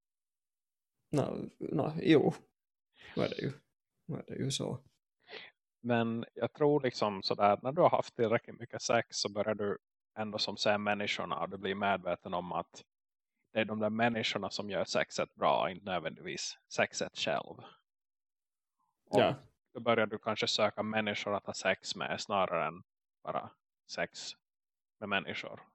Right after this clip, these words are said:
Speaker 1: Mm.
Speaker 2: om du förstår vad jag menar.
Speaker 1: Ja.
Speaker 2: Eller så
Speaker 1: Mm.
Speaker 2: tror jag i alla fall. Men,
Speaker 1: Mm.
Speaker 2: men å andra sidan, jag är ju en oskuld, så vad vet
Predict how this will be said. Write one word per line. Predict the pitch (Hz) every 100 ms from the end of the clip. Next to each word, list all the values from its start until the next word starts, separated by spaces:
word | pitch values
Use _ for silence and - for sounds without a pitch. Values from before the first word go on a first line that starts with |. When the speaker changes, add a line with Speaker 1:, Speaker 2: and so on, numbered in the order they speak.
| - -
Speaker 1:
Mm. | -
Speaker 2:
om | -
du | -
förstår | - - - 110
vad | 113
jag |
menar. | 117 127 -
Speaker 1:
Ja. | - - - - - - - - -
Speaker 2:
Eller | 139 135
så | 165
Speaker 1:
Mm. | 131
Speaker 2:
tror | 151 104
jag | 82 104 98
i |
alla | 78 - -
fall. | - - - - _ _ _ _ _ _ _ _ - - - _ _
Men, | 135 131 120 113
Speaker 1:
Mm. | 110 -
Speaker 2:
men | 135 143
å |
andra | 131 117
sidan, | 113 104 85 73 90 110
jag | - 107
är |
ju | 101 98
en | 101
oskuld, | 82 95 - 80 101
så | -
vad | 90
vet | 85 82